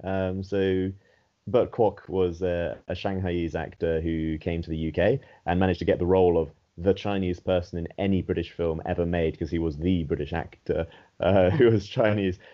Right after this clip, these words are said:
So he was, uh, the villain in Goldfinger. He was also in You Only Live Twice, giving the impression that he's just kind of a number two to whoever is the big villain at the time. Um, and then was in the Pink Panther as well. <laughs> So he used to be the,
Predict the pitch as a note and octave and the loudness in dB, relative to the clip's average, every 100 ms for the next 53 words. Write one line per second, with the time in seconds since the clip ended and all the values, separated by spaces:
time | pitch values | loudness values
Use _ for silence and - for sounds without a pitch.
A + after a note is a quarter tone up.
0 | _ - G#2+ G#2 G2+ G2 - - G2 F#2+ | _ 0 0 2 -2 -4 -6 -6 0 0
1 | F#2 F#2 _ - A2 G2 - - F#2+ F#2 | 0 -6 _ -8 -4 -4 -8 -10 -2 0
2 | F2+ E2+ F2+ F2+ F2 G2 F2 E2+ - - | 2 0 -2 -4 0 0 0 -2 -10 -20
3 | _ _ _ F#2 F#2 A2+ G#2 G2+ G2 F#2+ | _ _ _ -4 2 4 2 -2 0 2
4 | A#2+ B2 A#2 G#2+ G2 F#2 F2 F#2 G2 F2+ | 2 0 0 2 2 2 0 2 2 2
5 | E2 - A2 D#2+ - F#2 F2+ F2 E2+ G2 | 0 2 2 0 -4 -4 -2 -4 -4 -6
6 | F#2+ F2 E2 G2 F#2+ F#2+ F2+ - F2 F2 | -4 -6 -4 -4 -2 -2 -4 -6 -6 -6
7 | - - A2 A2+ A2+ G#2 A2 G2 F#2 G#2 | -8 -4 0 2 2 2 2 0 2 2
8 | G#2 F#2+ F2 E2 E2+ - G2 E2+ E2 F#2+ | 4 4 2 0 -4 2 2 2 2 4
9 | F2 E2+ F2 - G2 E2+ E2 E2 _ _ | 4 0 -6 -4 -4 -2 -4 -8 _ _
10 | - E2 E2+ E2+ E2 E2 E2+ F2 - F#2 | -8 -4 -2 0 -2 -2 -4 -6 -2 2
11 | F#2 F2 F#2+ F2+ G2+ F#2+ G#2+ G2+ G2+ F2 | 2 2 0 2 0 0 -2 -4 -4 0
12 | F2+ F2+ G#2 G2 A#2+ - _ _ - F3 | 0 2 2 4 2 -4 _ _ -6 -4
13 | C#3 C#3+ - C#3+ A2+ A#2+ A#2 - F#2+ F2 | -4 -6 -6 0 4 4 2 -2 0 0